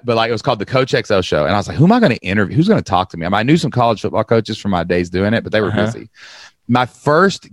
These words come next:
Speaker 1: guest was, uh, s-, but was a friend of mine from Sunday school. <laughs>
Speaker 2: Okay.
Speaker 1: He was the seventh grade defensive coordinator at the local middle school. And I,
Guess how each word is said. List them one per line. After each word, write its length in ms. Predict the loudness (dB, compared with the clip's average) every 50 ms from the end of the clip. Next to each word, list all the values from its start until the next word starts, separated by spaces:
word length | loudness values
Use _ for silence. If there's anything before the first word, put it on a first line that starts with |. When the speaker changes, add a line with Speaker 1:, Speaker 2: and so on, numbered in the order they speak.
| -8
Speaker 1:
guest 640 | -2 0 0 0 0 -2 -4 -10 -16 -18 -20 -20 -20 _ _ _ -18 -18 -18 _ _ -18 -18 -18 -18 _ _ -20 -20 -20 -20 -20 _ -2
was, 380 | 0 2 2 2 0 -2 -4 -4 -2
uh, 200 | 0 0 0 0
s-, 320 | -2 -4 -8 -6 -2 -2 -2 0
but 220 | 0 -2 0 0
was 160 | 0 0 0
a 80 | 0 -2
friend 420 | -4 -4 0 0 2 2 2 2
of 140 | 2 2 2
mine 340 | 2 2 2 2 2 0 -2
from 220 | -2 -4 -4 -4
Sunday 500 | -4 -6 -4 0 0 0 0 0 -2 -2
school. 500 | -4 -4 -4 -2 -2 -2 0 0 -2 -2 -4 -6 -8
<laughs> 60 | -8 -6 -8 -12 -14 -14 -16 -18 -14 -6 -2
Speaker 2:
Okay. 320 | -2 0 2 0 -2 -2 -2 0
Speaker 1:
He 140 | 2 2 2
was 160 | 2 2 0
the 100 | -2 -2
seventh 640 | -2 -2 -4 0 2 2 4 4 2 0 0 -2 0
grade 420 | 2 4 4 4 2 2 0 0
defensive 600 | 2 2 2 2 2 0 0 2 0 -2 -2 -2
coordinator 640 | -2 2 2 4 4 4 4 2 2 4 4 6 4
at 80 | 4 4 2
the 100 | 0 0
local 340 | 2 2 2 2 2 0
middle 300 | 0 2 2 2 2 2
school. 360 | 0 -2 -4 -4 -2 0 2 2
And 380 | 2 2 0 0 0 0 0 0
I, 220 | 0 0 0 -2